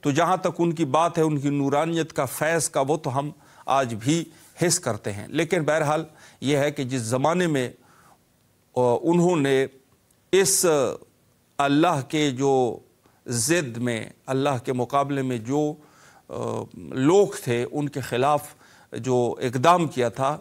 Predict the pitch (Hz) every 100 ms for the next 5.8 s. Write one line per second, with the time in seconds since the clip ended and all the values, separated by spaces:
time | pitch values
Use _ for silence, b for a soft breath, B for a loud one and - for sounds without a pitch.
0 | - - 135 139 208 139 - - - -
1 | 139 - 160 123 113 131 127 120 123 131
2 | 127 135 - B B 127 127 120 117 135
3 | 147 143 151 160 165 160 160 160 160 170
4 | 165 147 151 120 131 147 160 143 117 147
5 | 180 151 123 123 117 117 143